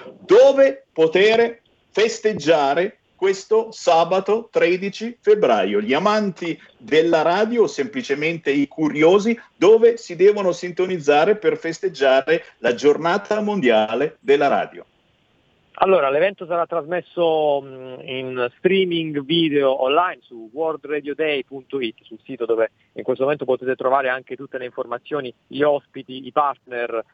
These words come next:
Speaker 2: che ci saranno, eh, ma, ehm, sarà anche ricondiviso sulle pagine social di radiospeaker punto it e di tanti media partner, e tanti media partner trasmetteranno anche l'evento in radio, naturalmente. Quindi siamo un po' ovunque anche noi, come la radio,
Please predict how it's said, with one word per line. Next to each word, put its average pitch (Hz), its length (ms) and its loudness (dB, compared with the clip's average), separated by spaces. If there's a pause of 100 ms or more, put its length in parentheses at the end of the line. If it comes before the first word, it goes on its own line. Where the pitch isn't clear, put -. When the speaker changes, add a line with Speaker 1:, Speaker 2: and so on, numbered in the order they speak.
(100)
Speaker 2:
che 127 140 -8
ci 131 160 -14
saranno, 131 680 -2
eh, 120 480 2
ma, 165 800 -4
ehm, 113 640 -12
sarà 143 180 -2
anche 135 240 -4
ricondiviso 135 560 -8 (220)
sulle 135 220 -6
pagine 139 360 -2
social 139 420 -4
di 147 120 -6
radiospeaker 127 680 -4
punto 131 300 -4
it 131 320 -4 (240)
e 127 140 0
di 135 100 -10
tanti 208 360 -4
media 135 220 -10
partner, 135 500 -6 (180)
e 131 220 -2
tanti 175 320 -4
media 170 220 -6
partner 123 460 -8
trasmetteranno 147 920 -4
anche 160 380 -6
l'evento 127 500 -4
in 123 120 -6
radio, 107 300 -4 (240)
naturalmente. 113 640 -4
Quindi 135 260 0 (240)
siamo 233 260 2
un 185 80 0
po' 202 140 2
ovunque 196 360 -2
anche 156 200 -4
noi, 107 280 -6
come 135 220 -4
la 135 80 2
radio, 123 440 -2